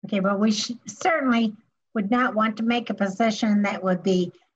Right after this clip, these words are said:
classified higher than what is at the highway department, because those are gigantic grants that they're working with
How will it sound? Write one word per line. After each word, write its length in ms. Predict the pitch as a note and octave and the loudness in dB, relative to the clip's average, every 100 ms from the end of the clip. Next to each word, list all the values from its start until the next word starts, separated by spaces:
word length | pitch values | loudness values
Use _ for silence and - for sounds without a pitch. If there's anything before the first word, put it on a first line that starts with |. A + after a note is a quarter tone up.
| _ - | _ -14
classified 720 | - B3+ B3 A3 A3 G3 G#3 | -4 -2 -2 -4 -2 -2 -4
higher 640 | - - C4+ C4 A3+ G3+ | -8 0 2 4 2 0
than 200 | F3+ F#3+ | 0 2
what 220 | G#3 G#3 G3+ | 2 2 -2
is 160 | F3 | -2
at 200 | G#3+ G3+ - - | 0 -2 -6 -8
the 120 | F#3+ | -6
highway 380 | - C4+ C4+ G#3 | -2 0 2 2
department, 540 | F3 D#3 G#3 F#3 F3+ F#3 | 0 -2 -2 -2 -4 -8
because 480 | F3+ G3+ F3+ F3+ _ _ _ _ F3+ | -4 -2 -2 -2 _ _ _ _ -2
those 400 | A3+ B3 B3 A3+ | 2 2 2 0
are 200 | F#3 - D3 | -4 -6 -12
gigantic 1160 | - G#3+ F#3+ F3 F3 - A3 A#3+ B3+ B3 - - | -4 0 0 -2 -8 -4 0 2 2 0 -8 -14
grants 460 | - F#3 E3+ - - | -10 -8 -8 -10 -14
that 100 | E3 - | -14 -6
they're 220 | G3 F#3+ | -4 -4
working 380 | D#3+ D#3+ - E3+ E3+ | -8 -14 -18 -18 -10
with 240 | D#3+ | -8